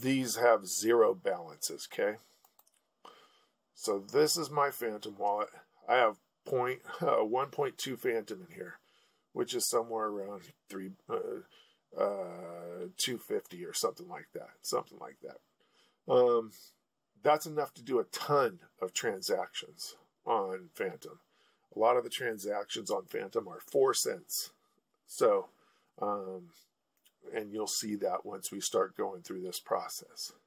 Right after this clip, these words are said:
okay? Um, let's go take a look. So just imagine these have zero balance,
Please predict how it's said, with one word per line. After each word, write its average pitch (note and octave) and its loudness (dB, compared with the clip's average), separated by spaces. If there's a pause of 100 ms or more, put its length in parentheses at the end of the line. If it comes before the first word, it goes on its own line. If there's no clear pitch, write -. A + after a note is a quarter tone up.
(480)
okay? G#2 -2 (880)
Um, G2 -4
let's G2+ -6
go A2 2
take A2 -6
a G#2+ -4
look. G2 -6
So A#2 2 (380)
just C#3+ 0
imagine C3+ 2
these B2+ -4
have A#2+ 6
zero B2 6
balance, A2+ -4